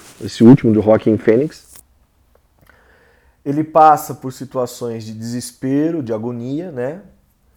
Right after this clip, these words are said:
E começa o surgimento, começa a aflorar essa personalidade cruel, essa personalidade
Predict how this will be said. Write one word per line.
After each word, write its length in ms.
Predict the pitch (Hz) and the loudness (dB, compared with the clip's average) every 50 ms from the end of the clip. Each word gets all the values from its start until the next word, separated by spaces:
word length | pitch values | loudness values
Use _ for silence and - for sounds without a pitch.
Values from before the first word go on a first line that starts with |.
| _ _ _ _ _ _ | _ _ _ _ _ _
E 360 | - - 156 170 185 196 202 196 | -10 -8 -6 -4 -4 -6 -6 -8
começa 680 | 196 - 233 220 190 156 147 151 170 196 - - 190 | -4 -2 -2 -2 -2 -2 -4 -4 -4 -6 -8 -10 -10
o 80 | 190 | -10
surgimento, 840 | 175 - - 190 175 151 156 156 131 123 131 143 165 185 - - 123 | -10 -10 -10 -12 -10 -10 -10 -8 -8 -6 -6 -8 -8 -10 -14 -16 -14
começa 380 | 104 - 120 131 135 131 - | -12 -10 -10 -10 -10 -8 -8
a 60 | 147 147 | -8 -10
aflorar 560 | - - - 165 160 139 113 113 117 139 160 | -10 -8 -6 -2 -2 0 0 0 0 0 -2
essa 180 | 151 - - 123 | -4 -6 -10 -12
personalidade 1120 | - - 120 - - 120 120 117 117 120 113 110 107 104 104 107 113 117 123 123 107 - - _ _ _ _ | -12 -14 -14 -14 -14 -14 -12 -12 -12 -10 -8 -6 -6 -6 -6 -6 -8 -10 -12 -12 -12 -14 -18 _ _ _ _
cruel, 560 | - 135 131 127 120 110 107 107 113 127 143 | -10 -6 -4 -4 -4 -4 -4 -4 -6 -6 -6
essa 160 | 139 - 110 | -10 -12 -16
personalidade 1040 | 98 - 110 - 120 113 117 113 113 110 107 110 107 104 107 117 135 135 120 95 | -16 -16 -18 -18 -16 -16 -16 -16 -14 -12 -10 -10 -8 -10 -10 -10 -12 -12 -14 -14